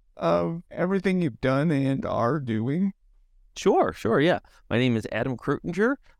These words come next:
Speaker 2: Uh, during the day, I'm an elementary school teacher, and then after I, uh, af-, after school, I go home and I teach the world puppetry online, mostly puppet building,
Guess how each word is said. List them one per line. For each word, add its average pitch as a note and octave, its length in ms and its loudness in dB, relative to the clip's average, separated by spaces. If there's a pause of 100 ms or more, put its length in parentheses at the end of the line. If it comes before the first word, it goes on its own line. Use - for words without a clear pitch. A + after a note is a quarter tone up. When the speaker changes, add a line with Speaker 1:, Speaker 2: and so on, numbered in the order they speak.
Speaker 2:
Uh, G#2 100 2
during D3 320 2
the B2+ 80 0
day, C3 300 2
I'm A#2+ 180 0
an G#2 140 0
elementary B2+ 560 0
school D3 240 -2
teacher, G3 420 -2 (380)
and A2+ 160 2
then A#2 240 2
after B2 640 0 (200)
I, A2+ 460 2
uh, G#2 400 2
af-, B2 180 -6
after D3+ 280 0
school, A#2+ 500 -2
I G#2+ 220 2
go A#2+ 160 2
home A#2+ 240 2
and C3 100 0
I A2+ 80 2
teach - 380 -6
the B2 100 0
world A#2+ 440 2 (140)
puppetry B2 540 0 (140)
online, A2+ 520 2
mostly F3 320 2
puppet D#3+ 300 -4
building, A#2+ 380 0